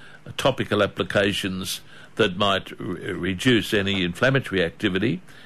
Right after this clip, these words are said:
and topical applications that might have, uh, some mild analgesic benefit and participate in loosening up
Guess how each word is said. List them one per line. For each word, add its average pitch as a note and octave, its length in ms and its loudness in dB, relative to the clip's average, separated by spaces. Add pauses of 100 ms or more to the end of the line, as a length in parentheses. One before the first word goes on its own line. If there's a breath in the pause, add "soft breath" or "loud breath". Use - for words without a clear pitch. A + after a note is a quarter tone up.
and G#2+ 220 -2
topical G#2+ 440 2
applications G2+ 800 0
that G2 140 -2
might G2+ 280 2
have, F#2+ 240 2 (420 loud breath)
uh, F#2 240 0
some F#2+ 440 -2
mild G2 640 2 (400 loud breath)
analgesic G2+ 800 2
benefit F#2 480 0
and G2 220 -2
participate F2+ 840 -2 (320 loud breath)
in G#2 140 0
loosening G#2 520 2
up A2 280 0